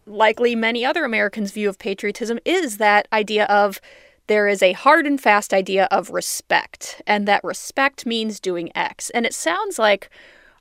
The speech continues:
Armin Bragg's, uh, view of patriotism and other people in this story, there, it's more about questioning. It's not necessarily about obedience or, uh, or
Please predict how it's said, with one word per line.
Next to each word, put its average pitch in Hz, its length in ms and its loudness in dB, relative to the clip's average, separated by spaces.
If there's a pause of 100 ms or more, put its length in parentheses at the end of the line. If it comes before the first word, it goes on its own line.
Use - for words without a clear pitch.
Armin 233 320 2
Bragg's, 247 500 0 (120)
uh, 202 260 0
view 214 220 -2
of 202 80 0
patriotism 202 580 -4
and 220 160 -2
other 262 180 0
people 208 320 -6
in 185 120 -2
this 156 120 -8
story, 175 540 -4
there, 208 240 -2
it's - 320 -6
more 226 180 2
about 233 280 4
questioning. - 720 -2
It's - 180 -6
not 240 240 0
necessarily 240 720 -2
about 185 480 0 (640)
obedience 214 960 2
or, 196 480 2
uh, 180 300 -4 (160)
or 214 280 0